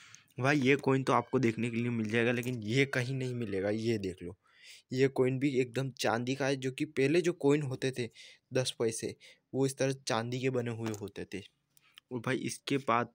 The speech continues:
तो जो, तो जो है वो सारे नॉर्मल कॉइन है। ये देख लो ये दस का, लेकिन भाई इनमें से भी कुछ रेयर कॉइन है। ये देख लो, जैसे कि ये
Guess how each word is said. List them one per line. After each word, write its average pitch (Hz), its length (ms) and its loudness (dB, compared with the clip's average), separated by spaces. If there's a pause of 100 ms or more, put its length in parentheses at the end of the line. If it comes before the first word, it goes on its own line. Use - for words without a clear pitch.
तो 143 100 2
जो, 127 220 2
तो 139 240 -4 (480)
जो 120 120 0
है 127 100 -2
वो 131 160 -2
सारे 120 300 0
नॉर्मल 120 400 2
कॉइन 113 240 0
है। 123 60 -2
ये 107 200 2
देख 98 200 -2
लो 104 80 -2
ये 98 80 0
दस 101 240 0
का, 127 160 -4 (380)
लेकिन 120 200 -2
भाई 139 120 0 (100)
इनमें 123 280 -4
से 139 220 0
भी 139 200 -8 (180)
कुछ 139 380 -2
रेयर 123 320 6
कॉइन 113 340 0
है। 117 80 0
ये 107 160 2
देख 95 240 -2
लो, 101 100 -2
जैसे 107 340 -4
कि 127 200 -8 (600)
ये 107 180 -4